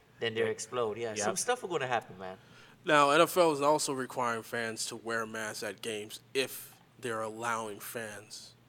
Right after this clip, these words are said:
Speaker 3: to come into the, you know, to the arena. Um, I know we talked about it, man, um, Ren, about, like, "Hey, listen, I, I'm not going." <laughs>
Speaker 2: I'm, I'm not
Speaker 3: I'm
Speaker 2: going.
Speaker 3: not, I'm
Speaker 2: I,
Speaker 3: not
Speaker 2: they
Speaker 3: going.
Speaker 2: just, they just need to chill, man. Like, I, I understand it's a L.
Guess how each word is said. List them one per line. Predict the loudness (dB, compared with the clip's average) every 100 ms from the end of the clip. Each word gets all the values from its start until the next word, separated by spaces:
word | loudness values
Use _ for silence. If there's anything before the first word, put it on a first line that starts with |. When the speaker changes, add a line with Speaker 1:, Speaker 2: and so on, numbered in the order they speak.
| -16
Speaker 3:
to | -12
come | -10 -8
into | -6 -8 -10
the, | -14 -16 -20 -20 -12
you |
know, | -12 -10
to | -10
the | -8
arena. | -6 -6 -6 -10 -20 -20 -20 -20 -20 -6 2
Um, | 4 4 0
I | -2
know | -2
we | 0 2 0
talked | 0 0 0 -4
about | -8 -8
it, | -10
man, | -10 -10 -10 -14 -14 -8
um, | -8 -8 -8
Ren, | -2 -2 -2 -8 -20
about, | -6 -4 -2
like, | -4 -6
"Hey, | -8 -8
listen, | -8 -10
I, | -10 -8 -8
I'm | -10
not | -10 -14 -16 -18
going." | -14 -14 -16 -20 2
<laughs> | 2 4 8
Speaker 2:
I'm, | 8 10
I'm | 12
not | 12
Speaker 3:
I'm | 12
Speaker 2:
going. | 12
Speaker 3:
not, | 12 12
I'm | 8
Speaker 2:
I, | 2 2 0 0
Speaker 3:
not |
Speaker 2:
they | 2
Speaker 3:
going. | 0 0
Speaker 2:
just, | -6 -6
they | -6
just | -6 -8 -8
need | -10
to | -10
chill, | -10 -8 -8 -10
man. | -14 -12
Like, | -10 -8
I, | -10 -6
I | -4
understand | -4 -6 -4 -6 -6
it's | -10
a | -8
L. | -4 -6